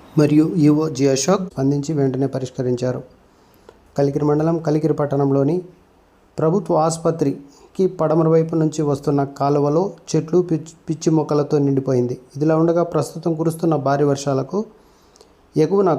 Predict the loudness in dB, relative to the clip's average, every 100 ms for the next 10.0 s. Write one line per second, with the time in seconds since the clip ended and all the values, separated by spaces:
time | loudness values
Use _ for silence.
0 | -2 -4 0 2 2 2 2 0 0 2
1 | 0 0 -2 -2 0 2 0 0 -2 0
2 | 0 0 0 2 0 -2 -6 -4 0 2
3 | 2 0 -2 -2 0 0 -2 -6 -8 -12
4 | -14 _ _ _ _ _ _ 2 2 4
5 | 0 -2 -8 -6 0 2 2 2 2 0
6 | 0 -4 0 0 2 0 -2 -2 0 2
7 | 2 0 -2 -2 -2 0 0 0 -2 -6
8 | -20 -20 -20 -20 -20 -20 -2 2 2 0
9 | -2 -2 -10 -12 -4 0 2 2 2 2